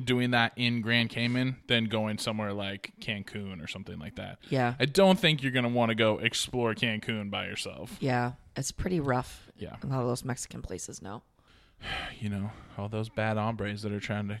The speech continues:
Speaker 1: get to America.
Speaker 2: That's right.
Speaker 1: That's why we gotta put up that wall.
Speaker 2: Mm-hmm.
Speaker 1: There was an int-, I'm not gonna get into politics, but there is an
Speaker 2: Okay.
Speaker 1: interesting article about, uh, where, um, the large perc-, like, of the illegal immigrants that actually come into this country, the percentage of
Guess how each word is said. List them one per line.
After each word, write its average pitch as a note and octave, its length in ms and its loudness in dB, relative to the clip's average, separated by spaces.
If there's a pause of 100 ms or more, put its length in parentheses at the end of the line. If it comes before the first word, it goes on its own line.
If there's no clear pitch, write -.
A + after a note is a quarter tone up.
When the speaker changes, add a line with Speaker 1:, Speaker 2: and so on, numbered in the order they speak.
Speaker 1:
get G#2+ 180 -6
to A#2+ 100 -2
America. G#2+ 540 -2
Speaker 2:
That's - 220 -6
right. E3 280 2 (220)
Speaker 1:
That's - 140 -8
why A2+ 80 4
we A2+ 100 2
gotta G#2+ 140 0
put A#2 160 -4
up A#2 100 -4
that A#2 160 4
wall. A#2 340 2 (500)
Speaker 2:
Mm-hmm. D3+ 400 -6
Speaker 1:
There F#3 100 8
was A3+ 140 8
an C#3+ 80 6
int-, B2 260 4
I'm A#2 180 -4
not G2+ 140 -2
gonna G#2 140 -6
get G2 140 -4
into G2+ 180 -4
politics, G#2 400 -2
but A#2+ 60 -2
there D#3 140 8
is D3+ 120 6
an C#3+ 60 4
Speaker 2:
Okay. B2+ 60 8
Speaker 1:
interesting B2 340 4
article A2+ 420 6
about, G#2 420 4
uh, G#2 320 2 (340)
where, A#2 540 6 (340)
um, G2+ 500 0 (440)
the G#2+ 460 0
large A2+ 440 4
perc-, - 280 -4
like, A2+ 240 0 (1000)
of C3+ 460 4
the B2 360 2
illegal A#2+ 340 4
immigrants A#2+ 480 0
that A#2 180 4
actually A2+ 340 2
come A#2 220 0
into A#2 160 0
this A2+ 180 0
country, A#2+ 420 0
the A2+ 120 0
percentage A2 500 0
of A2+ 240 2